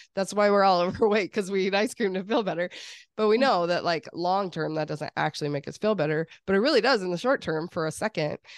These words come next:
Speaker 1: And they really do get these distractions, these escapes, and it goes to, like, just the brain wiring is just really dangerous. And so to, to really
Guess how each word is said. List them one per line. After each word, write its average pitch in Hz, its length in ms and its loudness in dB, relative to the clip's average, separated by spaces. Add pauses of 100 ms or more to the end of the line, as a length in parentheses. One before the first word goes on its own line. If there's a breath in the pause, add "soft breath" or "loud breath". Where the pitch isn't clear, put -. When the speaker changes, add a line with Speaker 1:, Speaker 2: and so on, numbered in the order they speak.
(340 loud breath)
Speaker 1:
And 170 500 2 (320)
they 175 200 -2
really 185 260 2
do 190 180 -4
get 165 200 -4
these 147 180 -6
distractions, 170 800 -4 (560 soft breath)
these 156 260 -2
escapes, 165 880 -2 (120)
and 156 420 -4 (640)
it 165 220 -4 (160)
goes 170 320 -2
to, 156 120 -6
like, - 380 -8 (1400)
just 143 280 -12
the 147 80 -10
brain 143 360 -6
wiring 143 520 -6
is 156 160 -8
just - 200 -12
really 185 180 -4
dangerous. 180 600 -8
And 156 180 -8
so 147 460 -2 (640 loud breath)
to, 165 260 -2 (200)
to 170 100 -6
really 170 420 0